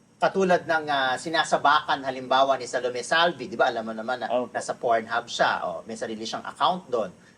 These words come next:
Speaker 1: Ikaw ba, willing ka na magkaroon din ng ganon?
Speaker 2: Hindi po. Viva Max po talaga yung gusto ko eh.
Speaker 1: Yun lang, ganun lang.
Speaker 2: Opo.
Speaker 1: Pang mga pili-pelikula, series, pa sexy lang.
Speaker 2: Opo,
Speaker 1: Hindi yung
Speaker 2: pa sexy.
Speaker 1: kasing hardcore na mga ginagawa ni Salome.
Speaker 2: Ah, hindi naman po.
Speaker 1: Ah.
Speaker 2: Talagang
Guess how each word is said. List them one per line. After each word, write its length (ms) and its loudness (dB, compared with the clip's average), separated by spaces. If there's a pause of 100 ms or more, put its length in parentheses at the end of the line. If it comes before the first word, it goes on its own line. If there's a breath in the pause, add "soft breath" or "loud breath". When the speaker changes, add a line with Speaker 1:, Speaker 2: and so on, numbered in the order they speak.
(280 soft breath)
Speaker 1:
Ikaw 280 4
ba, 200 6
willing 400 -2
ka 80 2
na 80 0
magkaroon 480 0
din 160 -4
ng 160 -12
ganon? 400 -8 (720)
Speaker 2:
Hindi 240 -20
po. 160 -14
Viva 320 0
Max 320 0
po 80 -6
talaga 320 0
yung 240 -2
gusto 240 -12
ko 160 -6
eh. 80 -8
Speaker 1:
Yun 240 0
lang, 320 4
ganun 240 2
lang. 160 -2
Speaker 2:
Opo. 80 2
Speaker 1:
Pang 160 2
mga 400 -4 (240)
pili-pelikula, 640 -2
series, 320 -6
pa 80 0
sexy 400 -6
lang. 260 -6
Speaker 2:
Opo, 220 -2
Speaker 1:
Hindi 160 2
yung 80 0
Speaker 2:
pa 80 -10
sexy. 320 -10
Speaker 1:
kasing 240 2
hardcore 560 4
na 80 -4
mga 240 -2
ginagawa 480 0
ni 80 -10
Salome. 560 -8 (240)
Speaker 2:
Ah, 240 -4
hindi 160 0
naman 340 -4
po. 160 -12
Speaker 1:
Ah. 300 -6
Speaker 2:
Talagang 640 2